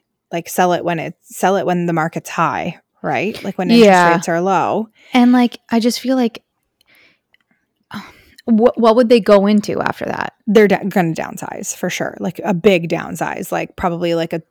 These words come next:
Speaker 1: two or three bedroom house at most.
Speaker 2: Sure.
Speaker 1: And then,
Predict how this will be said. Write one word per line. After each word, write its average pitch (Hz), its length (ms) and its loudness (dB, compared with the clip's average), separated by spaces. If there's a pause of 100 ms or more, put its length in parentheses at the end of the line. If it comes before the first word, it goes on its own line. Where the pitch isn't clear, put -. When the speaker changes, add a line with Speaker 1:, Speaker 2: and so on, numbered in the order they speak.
(140)
Speaker 1:
two 175 240 -2
or 156 80 -4
three 131 220 -10
bedroom 104 340 -8
house - 280 -12
at - 80 -12
most. - 560 -16 (180)
Speaker 2:
Sure. - 400 -10 (360)
Speaker 1:
And 196 200 0
then, 175 460 -4